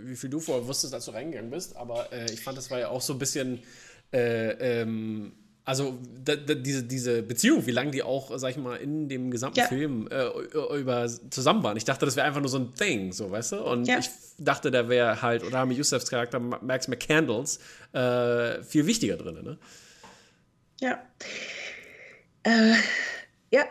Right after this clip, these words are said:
Speaker 2: ich finde auch, also Emma Stones Performance ist der Wahnsinn. Diese Tanzszene zum Beispiel auf dem Schiff,
Speaker 1: Mhm.
Speaker 2: die ist schon wirklich außergewöhnlich großartig. Äh, ich finde, dass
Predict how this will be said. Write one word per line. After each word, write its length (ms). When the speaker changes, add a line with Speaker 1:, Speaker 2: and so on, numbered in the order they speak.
Speaker 2:
ich 180
finde 220
auch, 80
also 140
Emma 260
Stones 420
Performance 400
ist 220
der 160
Wahnsinn. 440
Diese 240
Tanzszene 760
zum 180
Beispiel 280
auf 80
dem 120
Schiff, 400
Speaker 1:
Mhm. 140
Speaker 2:
die 80
ist 160
schon 160
wirklich 400
außergewöhnlich 760
großartig. 920
Äh, 200
ich 120
finde, 240
dass 340